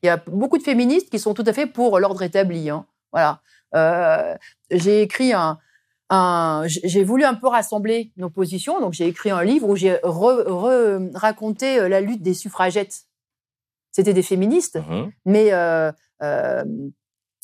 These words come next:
Speaker 1: euh, Emily Pankhurst, c'était une sacrée, voilà, elle était, euh,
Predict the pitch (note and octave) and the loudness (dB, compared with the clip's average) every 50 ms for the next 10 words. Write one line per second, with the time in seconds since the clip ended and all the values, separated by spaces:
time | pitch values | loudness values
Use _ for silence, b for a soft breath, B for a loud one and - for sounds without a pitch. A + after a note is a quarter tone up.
0 | - - E3+ D#3+ C#3+ C3 C3 C3 - G3 A#3 A#3 B3 A3+ - G#3 G3+ G3+ F#3+ B3 | -12 -6 -2 0 0 0 0 2 2 4 4 4 2 0 0 -2 -2 -2 0 0
1 | C4+ C#4 - - G#3+ G3 G#3 G3 F#3+ F#3+ F#3+ - G#3+ G#3 - - A#3+ A#3+ A3+ G#3 | -2 -2 -2 -4 -4 -2 0 0 0 0 0 -2 -4 -4 -2 -2 0 0 2 2
2 | F#3 G3 F#3+ D#3 C3+ C3+ E3 E3+ D#3+ - G3+ G3 F#3 E3+ D#3 D3+ D#3 D#3 - C#2+ | 2 2 2 2 0 -2 -4 -8 -2 0 2 2 4 2 0 -2 -2 -4 -6 -6